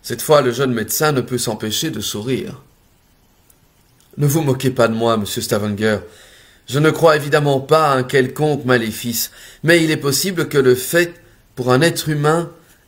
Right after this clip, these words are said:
insuffisamment préparé ou mal motivé, de se sentir enfermé pendant une heure dans un cercueil puisse provoquer un traumatisme psychique qui, dans certains cas, conduirait inconsciemment le sujet, sinon au suicide,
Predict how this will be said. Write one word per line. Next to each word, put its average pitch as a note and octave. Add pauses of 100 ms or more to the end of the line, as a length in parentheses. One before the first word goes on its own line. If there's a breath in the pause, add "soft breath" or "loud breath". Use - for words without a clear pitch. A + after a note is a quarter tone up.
(100)
insuffisamment D#3+
préparé C#3
ou C3
mal C#3+
motivé, A#2 (460 loud breath)
de C3+
se C#3+
sentir D#3+
enfermé D3+
pendant C#3
une D#3+
heure D#3
dans A#2
un A#2
cercueil E3+ (360 loud breath)
puisse F3+
provoquer C#3+
un D#3
traumatisme C#3
psychique E3
qui, D3+ (320 loud breath)
dans D3+
certains C3
cas, F#3+
conduirait D3
inconsciemment E3+
le B2
sujet, A#2+ (340 loud breath)
sinon F3+ (200)
au G#2+
suicide, A#2